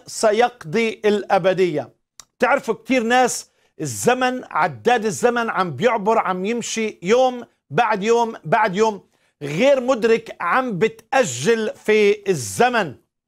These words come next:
فهل أنت مستعد للقاء إلهك؟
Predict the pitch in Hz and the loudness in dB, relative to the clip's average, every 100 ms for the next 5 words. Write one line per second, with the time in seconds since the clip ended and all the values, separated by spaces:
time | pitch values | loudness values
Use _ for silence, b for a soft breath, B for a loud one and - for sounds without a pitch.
0 | _ _ _ _ _ 180 175 277 269 - | _ _ _ _ _ -2 2 0 -2 -2
1 | 254 254 - 240 226 214 - - 214 247 | -2 -4 -2 0 0 -2 -8 -2 2 2
2 | 220 135 208 - 190 190 190 - 220 208 | 0 -2 -4 0 0 2 0 2 2 2
3 | - _ _ _ _ _ _ _ _ - | 0 _ _ _ _ _ _ _ _ 0
4 | 190 202 202 220 226 | 4 4 4 0 0